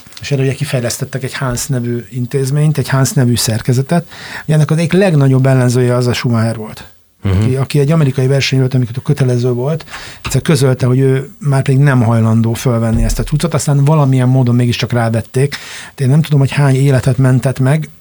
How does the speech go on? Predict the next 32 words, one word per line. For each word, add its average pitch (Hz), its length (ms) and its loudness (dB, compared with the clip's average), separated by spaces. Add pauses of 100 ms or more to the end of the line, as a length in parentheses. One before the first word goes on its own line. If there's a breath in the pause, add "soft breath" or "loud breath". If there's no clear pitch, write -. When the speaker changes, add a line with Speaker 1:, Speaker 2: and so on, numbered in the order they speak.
(280)
Speaker 1:
de 131 100 4
azt - 140 0
tudom, 139 320 2
hogy, 131 260 4
ö, 135 60 2
Speaker 2:
Ezt 131 180 0
lehet 104 180 -2
tudni, 135 160 0
hogy 120 120 0
ő 120 80 0
miért 123 180 0
nem 127 140 0
akarta, 123 420 -2
hogy 85 120 0
ez 92 120 -2
egy 98 140 -6
ilyen, 104 240 0 (760 loud breath)
ilyen, 113 140 0
Speaker 1:
Korlá-, 202 160 2
Speaker 2:
egy - 60 0
ilyen 185 100 2
Speaker 1:
bizonyos 190 180 2
tekintetben 151 340 0
korlá-, 180 180 2
Speaker 2:
vitézkedés 147 360 -2
volt 147 160 0
Speaker 1:
nem, 160 100 0
Speaker 2:
részéről, 139 520 0
vagy? 127 120 0
Speaker 1:
ö, 143 120 0 (520)
szokatlan 123 580 -2
felvenni, 117 580 -2